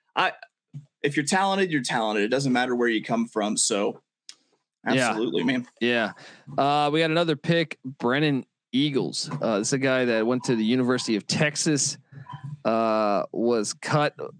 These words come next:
Speaker 2: by the Dallas Cowboys, I'm seeing. But, uh,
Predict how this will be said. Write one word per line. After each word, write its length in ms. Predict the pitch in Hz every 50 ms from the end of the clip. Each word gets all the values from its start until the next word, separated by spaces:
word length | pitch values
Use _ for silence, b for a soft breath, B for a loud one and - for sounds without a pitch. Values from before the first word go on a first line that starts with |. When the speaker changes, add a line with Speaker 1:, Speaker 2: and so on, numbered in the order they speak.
| - - -
Speaker 2:
by 260 | 113 127 123 123 123
the 100 | 117 117
Dallas 420 | 110 113 131 127 135 135 123 110 -
Cowboys, 760 | - - - 147 143 151 156 147 147 156 156 147 147 143 135
I'm 160 | 143 139 139 135
seeing. 460 | - - 151 147 147 147 143 139 131
But, 320 | 123 123 120 113 - - 123
uh, 280 | 120 120 117 113 117